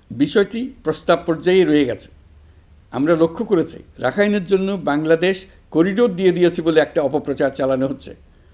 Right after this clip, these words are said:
আমি সুস্পষ্টভাবে বলছি, এটা সর্বৈব মিথ্যা। এটা চিলে কান নিয়ে যাওয়ার গল্প। যারা অসত্য কল্পকাহিনী বানিয়ে বাংলাদেশের মানুষকে ক্রমাগত বিভ্রান্ত করে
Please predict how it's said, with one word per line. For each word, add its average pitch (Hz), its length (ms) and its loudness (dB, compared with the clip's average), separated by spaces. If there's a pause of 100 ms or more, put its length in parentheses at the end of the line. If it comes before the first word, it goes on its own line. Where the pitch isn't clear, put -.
(320)
আমি 143 180 -4
সুস্পষ্টভাবে 180 880 0
বলছি, 151 300 -4 (380)
এটা 135 220 -4
সর্বৈব 180 460 4 (120)
মিথ্যা। 127 380 -4 (840)
এটা 180 240 0
চিলে 190 340 4
কান 180 280 2
নিয়ে 180 200 0
যাওয়ার 170 260 4
গল্প। 156 260 4 (960)
যারা 143 280 0
অসত্য 175 520 -2
কল্পকাহিনী 185 720 -2
বানিয়ে 180 320 -2 (160)
বাংলাদেশের 151 560 -2
মানুষকে 156 420 -4
ক্রমাগত 143 500 -4
বিভ্রান্ত 147 540 -2
করে 160 240 -4